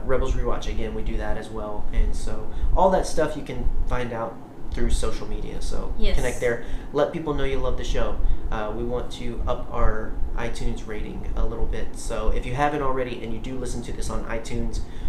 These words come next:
Speaker 1: please, please, please go leave a five-star review, let people know you love it, and share it. And,
Speaker 2: Mm-hmm.
Speaker 1: and, and who knows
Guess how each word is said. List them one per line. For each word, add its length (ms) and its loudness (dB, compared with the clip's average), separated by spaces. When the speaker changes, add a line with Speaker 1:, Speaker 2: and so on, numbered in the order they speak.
Speaker 1:
please, 240 0
please, 180 -2
please 400 -2
go 160 4
leave 260 -2
a 40 -8
five-star 680 2
review, 600 2
let 180 2
people 240 0
know 100 -2
you 160 0
love 240 -4
it, 220 0
and 180 2
share 280 2
it. 120 0
And, 240 2
Speaker 2:
Mm-hmm. 20 0
Speaker 1:
and, 280 -2
and 320 0
who 120 -6
knows 400 2